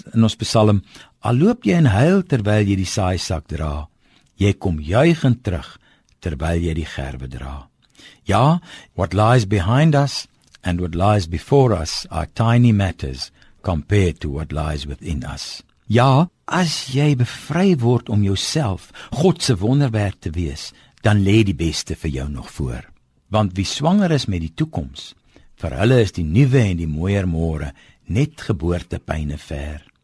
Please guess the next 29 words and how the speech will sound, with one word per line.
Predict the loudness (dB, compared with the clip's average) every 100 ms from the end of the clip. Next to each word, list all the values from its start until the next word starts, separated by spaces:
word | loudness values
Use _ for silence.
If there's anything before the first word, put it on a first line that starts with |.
| _ _ _ -20 -16
Maar | -4 -2
dit | 2 0 0
is | -6 -6
geen | -6
grappie | -4 -6 -6 -6
nie. | -6 -8 -2 2
Nee, | 2 0 0
u | 2
sien, | 4 4 2 -4
die | -4
koringkorrel | 0 2 2 2 0 2 2
wat | 0 0
ons | 0 2 0 -2
uit | -4
die | -4
saaisak | -2 -2 -2 -2 -6 -6
saai, | -8 -6 -4 -6 -10 -12
is | -8
onsself. | -8 -8 -6 -8 -8 -14 _ _ _ _ -2
Ons | 2
moet | 0 2
eers | 2 2 0
in | -2
die | -2
grond | -4 -2 -2 -4
val | -8 -6 -8 _ _ -10
en | -8
sterf. | -8 -6 -6 -6 -12 _ _ _ _
Dan | 0 4 6 4